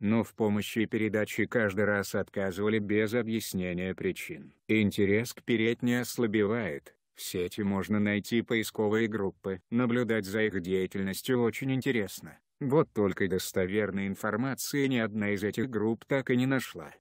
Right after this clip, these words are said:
Так что Перед Мингел по-прежнему остается самой таинственной актрисой советского кинематографа.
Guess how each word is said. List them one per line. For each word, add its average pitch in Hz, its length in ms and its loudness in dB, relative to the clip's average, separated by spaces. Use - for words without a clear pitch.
Так 123 240 0
что 113 240 0
Перед 123 420 4
Мингел 110 440 2
по-прежнему 123 760 0
остается 104 680 -2
самой 104 540 2
таинственной 95 760 0
актрисой 104 580 -2
советского 101 680 0
кинематографа. 104 1120 0